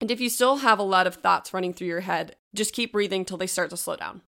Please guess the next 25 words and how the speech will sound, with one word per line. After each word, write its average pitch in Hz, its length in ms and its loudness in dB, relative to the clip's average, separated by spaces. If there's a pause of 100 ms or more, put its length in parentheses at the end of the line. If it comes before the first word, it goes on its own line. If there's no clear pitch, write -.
(140)
And 214 200 4
for 226 100 0
you, 254 160 2
it 269 60 2
might 233 180 2
take 226 180 0
longer 214 240 4
than 202 120 -6
five 202 200 0
to 185 60 -12
ten 196 180 -2
breaths. 185 280 0
Just 208 180 -2
start 240 280 0
breathing 190 320 -2
because 170 220 -8
a 202 40 2
lot 202 180 4
of 233 60 0
us, 247 220 -2
our 202 220 4
minds 208 440 0
are 202 140 0
running 190 380 0
at 175 300 -2